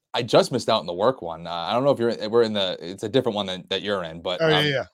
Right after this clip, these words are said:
Speaker 1: just missed out. Wasn't, wasn't
Speaker 2: Oh.
Speaker 1: great for me. I had a lot of guys. I had Robert Woods, Calvin Ridley, all go out.
Speaker 2: Oh.
Speaker 1: It wasn't, wasn't great for me.
Speaker 2: Yeah, I missed it by a half a game in my, my longtime home league. I had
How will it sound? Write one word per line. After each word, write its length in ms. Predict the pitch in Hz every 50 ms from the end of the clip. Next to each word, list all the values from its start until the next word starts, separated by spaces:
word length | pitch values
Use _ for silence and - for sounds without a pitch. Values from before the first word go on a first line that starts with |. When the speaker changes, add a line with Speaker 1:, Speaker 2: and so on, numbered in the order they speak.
| _ _ -
Speaker 1:
just 300 | - 143 147 139 - 120
missed 200 | 113 98 - -
out. 160 | - - - -
Wasn't, 260 | 113 117 117 - -
wasn't 240 | 131 135 123 117 104
Speaker 2:
Oh. 40 | -
Speaker 1:
great 180 | 95 92 90
for 100 | - 90
me. 80 | 87 87
I 60 | 107
had 80 | 131 143
a 20 |
lot 160 | 143 147 139
of 80 | 131 104
guys. 240 | 120 117 113 113 110
I 40 |
had 120 | 120 123 110
Robert 220 | 127 131 113 117
Woods, 420 | 101 110 113 113 113 113 104 - -
Calvin 260 | 131 127 120 110 107
Ridley, 460 | 110 110 107 107 107 107 107 107 -
all 180 | - 101 107 104
go 140 | 101 107
out. 180 | 104 104 101 101
Speaker 2:
Oh. 40 | 95
Speaker 1:
It 40 | 80
wasn't, 320 | 98 101 98 104 104 -
wasn't 220 | 123 123 117 113
great 240 | - - 87 80 - _
for 80 | 95
me. 200 | 87 82 80 78 - _
Speaker 2:
Yeah, 160 | - - 156
I 60 | 165 165
missed 240 | 175 180 151 -
it 80 | 190 139
by 100 | 143 135
a 40 | 127
half 200 | 143 147 135 131
a 20 |
game 140 | 127 147 135
in 80 | 131 127
my, 220 | 117 107 117 - -
my 120 | 123 110
longtime 500 | 113 123 127 127 127 123 - 135 127 110
home 180 | 113 127 123 123
league. 140 | 117 117 107
I 80 | 120
had 320 | 127 135 123 117 107 104